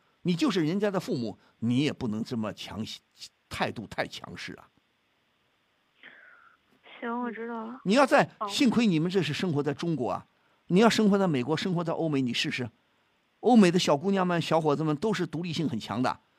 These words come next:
Speaker 1: 就算是好朋友，你这么强行的干预，肯定得打起来，我告诉你，肯定得分手，吹灯拔蜡。是不是？这个道理怎么就不明白呢？
Speaker 3: 嗯。
Speaker 1: 每个人都有自己的边界，不允许别人侵犯的。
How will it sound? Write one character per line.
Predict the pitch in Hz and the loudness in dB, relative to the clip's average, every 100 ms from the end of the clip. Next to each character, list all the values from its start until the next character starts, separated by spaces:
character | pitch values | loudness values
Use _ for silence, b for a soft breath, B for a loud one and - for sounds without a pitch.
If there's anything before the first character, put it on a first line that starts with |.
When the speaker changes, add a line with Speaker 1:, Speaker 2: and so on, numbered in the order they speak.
| _ _ _ _ | _ _ _ _
Speaker 1:
就 | - 254 | 0 2
算 | 160 | 2
是 | 151 | 2
好 | 135 110 | 0 0
朋 | 131 175 | 2 4
友， | |
你 | 135 | 4
这 | 131 202 | 4 0
么 | |
强 | 151 135 160 | 0 -2 -2
行 | 156 | 0
的 | 139 | -2
干 | 147 147 | 0 -2
预， | |
肯 | 127 147 | 0 0
定 | 240 | 0
得 | 139 | 0
打 | 113 - | -6 -10
起 | - | -12
来， | 78 | -14
我 | 69 - | -14 -12
告 | - - | -14 -14
诉 | - | -18
你， | - _ _ _ | -20 _ _ _
肯 | - 160 | -2 2
定 | 180 | 2
得 | 143 | 0
分 | - 107 | -2 -6
手， | - - | -8 -16
吹 | - 113 | -10 -8
灯 | 113 | -6
拔 | 104 - | -8 -8
蜡。 | - - _ _ _ _ _ _ _ _ _ _ _ _ _ _ _ _ | -10 -14 _ _ _ _ _ _ _ _ _ _ _ _ _ _ _ _
是 | - 294 | -4 0
不 | 277 | 2
是？ | 294 - _ _ | 2 0 _ _
这 | - | -6
个 | 330 | -2
道 | - 233 | 2 2
理 | 185 | 2
怎 | 147 | -2
么 | 165 | -4
就 | 220 | -4
不 | 208 | 0
明 | 120 170 | 2 4
白 | 254 175 | 4 2
呢？ | 143 - | 0 -8
Speaker 3:
嗯。 | b b b b | b b b b
Speaker 1:
每 | 196 | 6
个 | 165 294 | 6 4
人 | 240 | 2
都 | 240 | 0
有 | 170 | -2
自 | - 196 | -2 -8
己 | 120 | -8
的 | |
边 | 120 247 220 | -2 2 2
界， | 214 214 - _ _ _ _ _ _ _ _ | 2 0 -2 _ _ _ _ _ _ _ _
不 | - 302 | 0 2
允 | 175 233 | 4 4
许 | 196 | 2
别 | 120 135 | 0 0
人 | 143 | 0
侵 | 135 139 131 | 0 0 0
犯 | 135 | -2
的。 | 82 | -4